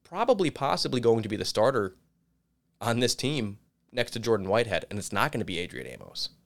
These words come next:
That Adrian Amos will be kind of a luxury backup piece that we have or a third safety we can put on the field.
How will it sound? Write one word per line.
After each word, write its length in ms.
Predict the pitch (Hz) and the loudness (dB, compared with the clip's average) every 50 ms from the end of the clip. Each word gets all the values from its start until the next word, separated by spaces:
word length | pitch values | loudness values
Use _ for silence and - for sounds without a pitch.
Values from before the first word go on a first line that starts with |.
| _ | _
That 140 | - - - | -12 -4 -2
Adrian 240 | 123 117 113 110 110 | 0 0 2 4 4
Amos 220 | 113 110 110 - | 4 4 2 -2
will 80 | 110 98 | -2 -8
be 80 | 104 | -8
kind 160 | 92 - 104 104 | -6 -6 -6 -4
of 60 | 92 | -4
a 40 | 98 | -4
luxury 380 | 92 101 104 110 104 107 107 | -2 -2 -2 -2 -2 -6 -8
backup 440 | 104 - 104 104 113 - 113 - - | -6 -2 0 0 0 0 -2 -4 -2
piece 180 | - 101 92 - | -4 -6 -6 -4
that 120 | - 92 | -6 -6
we 80 | - 98 | -4 -2
have 200 | 92 92 92 - | -2 -2 -2 -2
or 120 | - 101 | -2 -4
a 40 | 95 | -4
third 320 | - - - 113 113 104 98 | -4 -2 0 0 0 0 0
safety 300 | - 107 101 - 101 98 | -2 -4 -2 -2 -4 -6
we 80 | 92 | -6
can 100 | - 92 | -6 -6
put 120 | - 92 95 | -4 -2 -2
on 80 | 87 | -2
the 60 | 90 | -2
field. 300 | - - - - - - | -4 -4 -4 -4 -4 -6